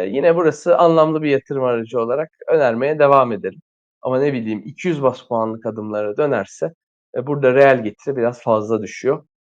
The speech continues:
Yani yüz, yüz elli bas puanda kalırsa, e, ve öyle kalacağının sinyalini verirse Aralık'tan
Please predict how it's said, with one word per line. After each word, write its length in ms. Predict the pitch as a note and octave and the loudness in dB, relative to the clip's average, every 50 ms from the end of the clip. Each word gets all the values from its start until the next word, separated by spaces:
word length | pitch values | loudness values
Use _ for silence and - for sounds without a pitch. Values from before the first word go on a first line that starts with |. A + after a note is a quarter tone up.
| _ _ _ - | _ _ _ -16
Yani 160 | A2 A2+ A2+ | -14 -10 -6
yüz, 240 | C#3 D#3 C#3+ B2+ B2+ | -4 -4 -4 -4 -4
yüz 160 | C3+ C3 C3+ | -6 2 4
elli 260 | C#3 C3+ C3+ C#3+ C#3+ | 4 4 4 4 4
bas 160 | C3 A#2 A2 - _ | 4 2 2 0 _
puanda 360 | - A2 A2 G#2+ A2 G#2+ A2 - | -6 -4 -4 -4 -4 -6 -8 -4
kalırsa, 600 | - C#3 C#3 C3 A2 - - - C3+ C#3+ C#3 - _ _ _ _ _ _ _ _ - | -2 -2 0 -2 -4 -4 -4 -4 -4 -4 -4 -10 _ _ _ _ _ _ _ _ -6
e, 240 | - A2 G#2 G#2+ G#2+ | -4 -2 0 2 4
ve 100 | A#2+ A#2+ | 4 6
öyle 240 | B2 C3+ C3 C#3 C#3 | 6 4 4 2 2
kalacağının 720 | - C3+ B2 B2 A#2+ A2+ A#2 A2+ G#2+ G#2+ G#2 G#2 - - | 2 2 2 4 2 2 0 -2 -2 -2 -6 -8 -10 -10
sinyalini 440 | - C3 A#2+ A#2 A2+ A2 A2 A2 A2+ | -6 -4 -2 -2 -2 -2 -2 -2 0
verirse 480 | B2+ C#3+ C3+ C3+ C3 - - - G2 - | 0 -2 -2 -4 -8 -10 -10 -8 -6 -2
Aralık'tan 720 | - A2+ G#2 G2+ G2 G2+ - _ - G#2+ G2+ G#2 G#2+ | 0 0 0 0 -2 -4 -8 _ -4 -4 -4 -4 -8